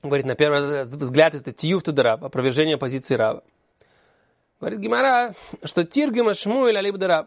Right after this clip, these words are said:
Шмуэль объяснил по Раву эту брайту, чтобы не было опровержения его позиции, бемимале колямей циркулы, когда он заполняет всю межу.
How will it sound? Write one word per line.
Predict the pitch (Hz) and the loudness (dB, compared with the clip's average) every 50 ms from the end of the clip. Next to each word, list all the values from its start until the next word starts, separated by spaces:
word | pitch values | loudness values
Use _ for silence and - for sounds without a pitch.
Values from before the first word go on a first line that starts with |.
| _ _ - | _ _ -18
Шмуэль | - - 214 247 277 262 240 208 | -12 -6 -2 0 2 2 2 2
объяснил | 185 165 180 170 - - 220 240 214 196 190 180 _ _ _ _ _ _ _ _ _ _ _ _ _ _ _ _ _ _ _ _ _ _ | 0 -2 -4 -6 -4 -2 0 2 2 2 0 -2 _ _ _ _ _ _ _ _ _ _ _ _ _ _ _ _ _ _ _ _ _ _
по | - 202 202 | 0 2 2
Раву | 196 185 180 190 196 180 180 | 4 4 2 2 2 0 -2
эту | 156 139 151 | -4 -4 0
брайту, | 143 151 170 180 180 - 147 | 2 4 4 4 2 -2 -6
чтобы | - - 139 139 | -6 -4 -2 0
не | 147 156 170 | 0 0 2
было | 165 160 151 | 2 2 2
опровержения | 139 139 143 135 139 139 151 160 160 160 | 2 2 0 -2 -2 -2 -2 -2 -2 -2
его | 170 180 | -2 -2
позиции, | 196 202 240 302 240 - 214 190 180 - _ _ _ _ _ _ _ _ _ _ _ _ _ _ | -2 -2 -2 -4 -2 0 0 -2 -2 -4 _ _ _ _ _ _ _ _ _ _ _ _ _ _
бемимале | - 151 170 185 196 196 196 208 233 277 311 294 262 240 | -6 -2 -2 0 0 -2 -2 -2 0 0 0 2 0 0
колямей | 226 - 208 196 196 190 202 220 240 226 | 0 0 0 0 2 0 0 -2 -2 -2
циркулы, | - - 185 165 - 190 190 160 - | 0 -2 -2 -2 -2 -2 -2 0 -2
когда | - - - - 160 175 | -4 -8 -10 -4 -2 0
он | 185 190 180 175 | 0 2 0 0
заполняет | 160 139 135 156 143 175 165 160 170 190 196 202 196 180 151 | 0 0 0 2 6 6 6 6 4 0 -2 0 -2 -2 -4
всю | - - - 185 | -6 -4 -2 0
межу. | 170 165 147 127 135 - | 2 2 0 0 -4 -10